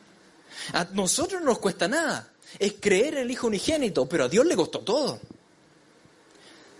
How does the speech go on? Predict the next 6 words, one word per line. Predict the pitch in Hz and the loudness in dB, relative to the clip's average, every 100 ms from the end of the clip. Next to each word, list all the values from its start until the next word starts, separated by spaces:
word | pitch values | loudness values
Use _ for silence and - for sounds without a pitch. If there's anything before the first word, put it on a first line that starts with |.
| - - - - - | -20 -20 -20 -20 -4
El | 185 196 | 2 2
pan | 170 254 285 | 2 -2 0
del | 269 202 | 0 0
cielo | - 254 269 190 | -2 -2 -2 -2
fue | 156 175 | -2 -6
partido. | 156 127 131 - 180 135 | -4 -4 -4 -4 -2 -2